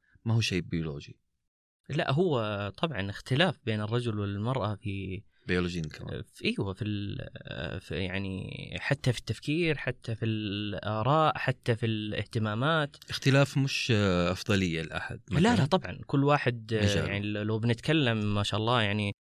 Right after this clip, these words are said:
Speaker 2: ال-، الرجل ما يقدر يسوي حاجتين في نفس الوقت، بينما الأنثى ما شاء الله تقدر تسوي عشر حاجات في نفس الوقت.
Speaker 1: مم.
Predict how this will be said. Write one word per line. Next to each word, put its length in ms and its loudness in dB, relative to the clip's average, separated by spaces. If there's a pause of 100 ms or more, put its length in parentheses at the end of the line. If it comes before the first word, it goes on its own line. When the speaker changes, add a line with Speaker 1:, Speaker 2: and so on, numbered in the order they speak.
(320)
Speaker 2:
ال-، 400 0 (420)
الرجل 760 2
ما 220 2
يقدر 200 0
يسوي 260 0
حاجتين 360 0
في 60 -4
نفس 200 -2
الوقت، 440 -4
بينما 520 -4
الأنثى 720 -4
ما 140 -2
شاء 160 -4
الله 180 0
تقدر 280 -2
تسوي 320 -2
عشر 200 -6
حاجات 340 -4
في 100 -10
نفس 160 -6
الوقت. 280 -6
Speaker 1:
مم. 300 -4